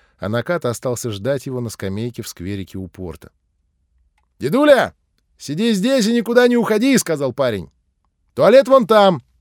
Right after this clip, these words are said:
Пить захочешь, фонтанчик с водой есть. Всё, что нужно. Смотри,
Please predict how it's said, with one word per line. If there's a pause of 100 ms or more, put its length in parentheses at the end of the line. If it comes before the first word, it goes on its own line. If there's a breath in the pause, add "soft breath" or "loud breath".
Пить
захочешь, (180 soft breath)
фонтанчик
с
водой
есть. (320)
Всё,
что
нужно. (420)
Смотри,